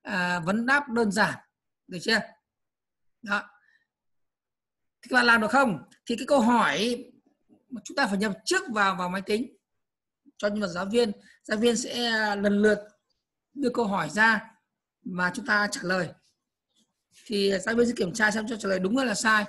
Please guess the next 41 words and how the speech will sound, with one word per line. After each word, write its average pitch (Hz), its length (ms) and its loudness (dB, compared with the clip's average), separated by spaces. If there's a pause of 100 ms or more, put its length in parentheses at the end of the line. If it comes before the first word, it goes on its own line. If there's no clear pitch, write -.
(300)
Như 247 160 4
vậy 233 140 2
là 208 140 -2
chúng 240 100 -4
ta 240 60 -2
cần 208 180 -6
phải 175 80 -4
lưu 233 260 0
một 202 260 0
cái - 200 -8
thăm, 226 280 -2
một, 190 160 -4
một 202 240 0
cái 233 240 -2
dãy 240 200 -4
nữa 294 220 0
là 214 300 0
dãy 214 440 -6
các, 226 120 -10 (220)
các 208 120 -6
đáp 220 80 -2 (120)
số. 202 300 -4 (340)
Như 277 120 -4
vậy 226 120 0
chúng 233 140 -6
ta 240 240 0
cần 180 460 -2 (200)
tạo 202 160 -2
ra 214 200 -2
hai 254 340 0
cái 247 100 -2
dãy 262 380 -2 (580)
nhập 208 120 -2 (120)
trước 339 160 -2
vào 247 80 -8
máy 208 140 -4
tính. 226 280 0 (540)
Một 226 220 2
dãy 220 200 0
là 294 80 4
gì? 240 180 4